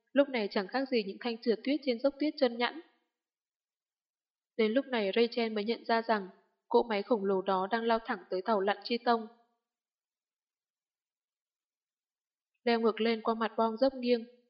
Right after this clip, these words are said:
Delta một trèo lên khoang lái. Anh không định để cho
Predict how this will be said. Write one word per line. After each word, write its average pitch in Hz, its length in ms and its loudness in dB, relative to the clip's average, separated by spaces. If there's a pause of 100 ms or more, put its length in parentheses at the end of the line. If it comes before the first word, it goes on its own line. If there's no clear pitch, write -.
(160)
Delta 233 300 -2
một 220 220 0
trèo 208 180 0
lên 220 260 0
khoang 233 160 0
lái. 208 320 -2 (540)
Anh 240 160 -2
không 226 200 -2
định 226 180 0
để 196 160 2
cho 226 160 0